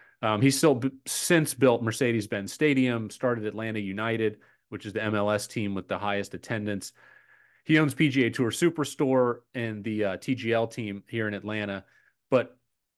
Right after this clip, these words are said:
this got me down a rabbit hole. So I'll ask you this. He paid five hundred fifty million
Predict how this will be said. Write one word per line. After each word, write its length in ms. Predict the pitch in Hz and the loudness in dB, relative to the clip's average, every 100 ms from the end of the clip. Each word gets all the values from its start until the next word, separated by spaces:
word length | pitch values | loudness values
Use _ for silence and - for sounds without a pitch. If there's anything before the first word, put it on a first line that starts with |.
| _ | _
this 340 | - 113 180 185 | -12 0 0 2
got 200 | 147 123 | 0 2
me 80 | 123 | 2
down 180 | 113 | 2
a 60 | 107 | 2
rabbit 300 | 104 98 92 | 2 0 -2
hole. 260 | 98 98 104 | -6 -6 -4
So 380 | - 107 110 _ _ _ _ _ _ _ _ _ _ | -2 -4 -4 _ _ _ _ _ _ _ _ _ _
I'll 160 | 131 | 0
ask 220 | 131 131 135 | 2 2 0
you 60 | |
this. 320 | 117 95 - - _ _ _ _ _ _ | 0 0 -6 -18 _ _ _ _ _ _
He 160 | - 170 | -2 4
paid 220 | 160 131 | 4 4
five 260 | 147 156 | 4 4
hundred 260 | 175 175 151 | 4 2 2
fifty 280 | 147 127 127 | 0 0 0
million 560 | 127 123 123 117 113 | 0 -2 -2 -4 -8